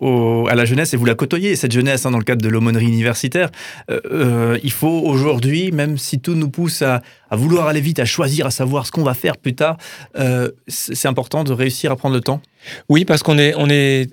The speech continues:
Speaker 2: très souvent tenté de laisser certaines questions de côté, euh, parce qu'elles nous embêtent. Mais si elles nous embêtent, c'est peut-être parce qu'elles sont, euh, e-, essentielles pour nous. Euh,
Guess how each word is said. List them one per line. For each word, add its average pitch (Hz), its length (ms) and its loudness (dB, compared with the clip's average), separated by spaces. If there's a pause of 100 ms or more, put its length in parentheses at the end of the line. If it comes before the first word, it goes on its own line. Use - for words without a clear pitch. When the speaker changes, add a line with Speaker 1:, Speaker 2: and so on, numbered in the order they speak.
(120)
Speaker 2:
très - 140 0
souvent 151 280 4
tenté 151 320 2
de 135 120 4
laisser 135 280 2
certaines 135 380 2
questions 131 320 0
de 113 80 4
côté, 123 400 0 (880)
euh, 113 560 4 (160)
parce 117 200 2
qu'elles 113 220 4
nous 117 260 4
embêtent. - 560 -2 (600)
Mais 120 180 4
si 127 140 2
elles 127 80 6
nous 127 140 4
embêtent, 135 280 2
c'est - 140 0
peut-être 127 220 0
parce 127 160 2
qu'elles 117 180 2
sont, 127 300 2
euh, 110 400 2 (260)
e-, - 640 -6
essentielles 120 460 2
pour 117 160 4
nous. 127 180 2 (960)
Euh, 120 840 -2